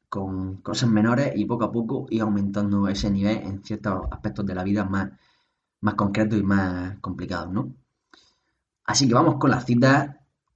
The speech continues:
y sin más dilación, vamos con Nicolás Torres,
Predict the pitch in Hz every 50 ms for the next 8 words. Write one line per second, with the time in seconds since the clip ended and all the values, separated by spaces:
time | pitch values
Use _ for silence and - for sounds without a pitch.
0 | _ _ _ _ _ _ _ _ - 104 110 104 101 101 104 - - - 104 110
1 | 117 104 113 104 - - 113 113 117 117 117 123 123 123 - - - _ _ -
2 | - 87 95 110 110 107 110 117 117 123 - - - - - 98 101 95 92 92
3 | - - 110 104 101 101 95 95 107 123 127 - - - 120 120 131 143 147 -
4 | - - - -